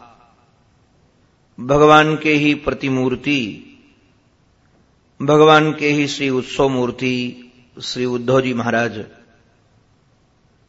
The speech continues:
एकांत शांत वातावरण में गोविंद को मिलते हैं। और पहले तो प्रार्थना करते हैं कि हे जीवन धन, हे प्रेमास्पद,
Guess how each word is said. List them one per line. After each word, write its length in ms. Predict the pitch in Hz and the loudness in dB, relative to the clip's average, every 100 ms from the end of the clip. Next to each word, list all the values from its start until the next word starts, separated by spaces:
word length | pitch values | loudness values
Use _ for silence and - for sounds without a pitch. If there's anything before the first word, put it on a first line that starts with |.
| _ _ 147 | _ _ 0
एकांत 560 | 147 147 156 156 151 | 2 6 4 4 -2
शांत 420 | 147 143 143 143 | 0 2 0 2
वातावरण 580 | 139 131 127 131 131 131 | 2 2 4 2 2 0
में 160 | 131 123 | -2 -4
गोविंद 400 | 120 120 117 120 | -4 -4 -4 -4
को 140 | 120 | -4
मिलते 300 | 117 113 113 | -6 -6 -4
हैं। 480 | 131 104 101 104 - _ _ _ _ _ _ _ _ _ _ _ _ _ _ _ _ _ _ _ _ _ _ _ - | -4 -4 -8 -12 -20 _ _ _ _ _ _ _ _ _ _ _ _ _ _ _ _ _ _ _ _ _ _ _ 4
और 320 | 143 151 151 | 6 8 6
पहले 260 | 151 160 165 | 4 6 4
तो 140 | 165 | 2
प्रार्थना 480 | 143 143 147 156 156 | 4 4 4 2 0
करते 380 | 151 139 147 151 | 2 0 0 0
हैं 200 | 151 147 | 0 0
कि 180 | 147 139 | -2 0
हे 100 | 143 | 0
जीवन 400 | 135 135 139 135 | -2 -2 -2 0
धन, 360 | 135 135 117 - - | 0 -2 -8 -14 -10
हे 180 | 123 135 | -2 -2
प्रेमास्पद, 1000 | 127 123 123 120 120 - 131 117 - - | 0 -2 0 -2 -4 -2 0 0 -4 -8